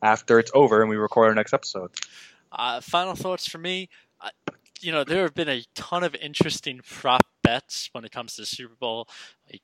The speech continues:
Speaker 2: what color the Gatorade will be that's dumped on the he-, coach. Um,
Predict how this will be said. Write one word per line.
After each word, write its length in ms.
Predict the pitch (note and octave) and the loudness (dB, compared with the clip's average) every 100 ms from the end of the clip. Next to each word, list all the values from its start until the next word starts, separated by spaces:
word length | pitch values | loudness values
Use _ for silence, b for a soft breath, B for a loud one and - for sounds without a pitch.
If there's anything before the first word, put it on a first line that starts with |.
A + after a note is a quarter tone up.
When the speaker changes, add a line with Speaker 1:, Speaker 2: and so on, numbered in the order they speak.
| - | -8
Speaker 2:
what 180 | A#2 - | -8 -6
color 380 | C3+ B2 A#2+ | -2 -2 -2
the 160 | A#2 A2+ - | -4 -8 -6
Gatorade 600 | B2 A#2 A#2 A2+ A2+ A2+ | -4 -2 -2 -4 -4 -6
will 200 | A#2 A2+ | -10 -10
be 400 | - B2 A2+ A#2 b b b | -8 -6 -4 -6 b b b
that's 260 | G#2+ G#2+ - | -12 -10 -8
dumped 320 | A#2+ A2 - | -8 -8 -2
on 200 | A#2+ A2+ | -2 -2
the 100 | G#2+ | -10
he-, 160 | - - _ | -12 -16 _
coach. 600 | - A#2+ A#2+ A#2 - - B B B _ - | -4 -4 -4 -6 -4 -4 B B B _ -2
Um, 600 | A#2 G2 F#2 F#2 F#2 | -2 0 -4 -10 -14